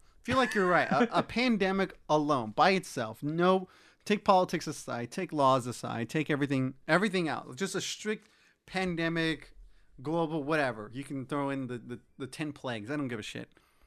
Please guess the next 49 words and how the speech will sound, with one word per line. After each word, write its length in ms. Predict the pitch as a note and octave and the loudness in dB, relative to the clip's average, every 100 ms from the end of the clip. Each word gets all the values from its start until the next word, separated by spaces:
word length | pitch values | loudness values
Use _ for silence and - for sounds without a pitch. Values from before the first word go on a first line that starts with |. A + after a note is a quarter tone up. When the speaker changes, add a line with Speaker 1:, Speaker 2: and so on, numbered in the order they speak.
| _ _ _ _ _ _ _ _ - | _ _ _ _ _ _ _ _ -8
Speaker 1:
Usually 320 | D#3+ B3 C#4 | -4 0 0
those 240 | F3 F3+ - | 2 0 0
things 220 | D#3+ B2 | -4 -4
brought 260 | C#3+ A#2+ | -4 -4
people 240 | - C#3+ B2+ | -4 -12 -12
together 340 | G#2 A2+ - | -10 -10 -10
because 260 | A#2 A#2+ A#2+ | -12 -8 -6
they're 100 | B2+ | -4
like, 200 | A#2 A2 | -6 -2
"Oh, 220 | D#3+ A#2+ - | 2 0 -2
you 140 | B2+ | -4
know 100 | D3 | -2
what? 340 | D3+ D#3 E3+ D3+ | 2 4 2 0
We 120 | C#3 D#3 | -6 -4
just 160 | D#3+ | -2
gotta 160 | E3+ C#3+ | 0 0
work 240 | B2+ D3 | 0 -2
to, 240 | D3 D3 C#3+ - - | -4 -12 -12 -10 -10
work 220 | C#3+ F3+ F#3 | -2 -2 -2
together 320 | E3+ D#3+ D#3+ | 0 0 0
on 140 | B2+ | -2
staying 360 | B2 - C#3 B2 | -6 -4 -4 -4
alive." 600 | G#2+ A2 A2 - - _ _ _ _ _ - | -6 -4 -4 -6 -12 _ _ _ _ _ -8
You 80 | |
know, 160 | B2+ A#2+ | -6 -6
whether 320 | A#2+ C3+ C3 | -4 -4 -4
it's 180 | B2 - | -6 -10
a 80 | A#2+ | -10
West 320 | A2 D3+ D3 | -4 -6 -2
Nile 180 | C#3+ C#3 | -2 0
virus, 460 | B2+ B2+ B2 A#2 | 2 0 -2 -6
whatever, 460 | A#2+ B2+ C3 B2+ B2 | -6 -6 -4 -4 -6
you 240 | C3 D#3 | -6 -4
know, 80 | C#3 | -4
whatever 300 | B2 D3 D#3 | -2 -2 -2
it 40 | C3+ | -2
might 140 | A#2+ | -6
be. 180 | A#2 F2 - - _ _ - | -10 -16 -20 -20 _ _ 4
But 160 | F3+ | 4
because 320 | E3 E3 B3+ - | 2 0 0 0
politics 640 | - F3+ G3 F3 E3+ - | 0 0 0 -4 -6 -6
and 100 | B2+ | -10
people 320 | - D3+ B2 | -8 -8 -4
are 120 | A#2+ | -2
involved 380 | A2+ A2 A#2+ A2+ | -2 0 0 -2
in 80 | A2 | -8
this, 160 | A2 - | -10 -10
like, 140 | A2 | -4
"Oh, 280 | - F3+ A#2 | 0 0 -2